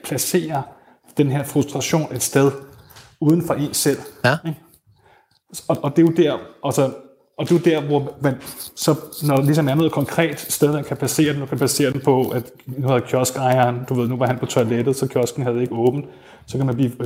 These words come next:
Speaker 1: frustreret over det, ikke? Men, men problemet er, at ens frustration er, er jo grundet i noget fysiologisk, der sker inde i ens hjerne og ens krop. Og den hjerne og krop er ikke særlig god til at diskriminere,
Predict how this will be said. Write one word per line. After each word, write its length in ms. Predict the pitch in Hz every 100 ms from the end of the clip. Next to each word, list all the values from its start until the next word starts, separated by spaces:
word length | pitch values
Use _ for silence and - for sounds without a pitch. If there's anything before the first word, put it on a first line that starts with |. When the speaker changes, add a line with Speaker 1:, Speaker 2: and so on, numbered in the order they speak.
| -
Speaker 1:
frustreret 420 | 123 - 127 131
over 200 | 131 123
det, 220 | 117 139 - - - 175
ikke? 140 | 170
Men, 240 | 151 139 135 - - -
men 340 | 151 143 135 127 - - - _
problemet 460 | 147 156 165 151 135
er, 160 | 151
at 320 | - 139 123 - _ _ _ _ _ _
ens 480 | 151 156 - - - - - -
frustration 840 | - 165 - 147 - 208 170 143 - _ -
er, 120 | 139 - 127
er 240 | 131 127 - -
jo 140 | 135 127
grundet 540 | - 147 175 196 160 - -
i 260 | 143 127 - - _
noget 180 | 147 143
fysiologisk, 680 | - 147 135 135 170 170 160
der 60 | 135
sker 280 | - 165 135
inde 260 | 151 160
i 300 | 147 135 160
ens 140 | 135 127
hjerne 460 | 120 120 143 156
og 160 | 113 131
ens 200 | 147 -
krop. 480 | - 131 139 - - - - - -
Og 100 | 139 - - - _ -
den 260 | 175 165 143
hjerne 360 | 135 147 175
og 100 | 156
krop 280 | - 147 156
er 40 |
ikke 220 | 135 170 -
særlig 360 | 160 175 196
god 240 | - 180 -
til 160 | -
at 180 | 147 -
diskriminere, 800 | 151 - 156 147 147 185 156 139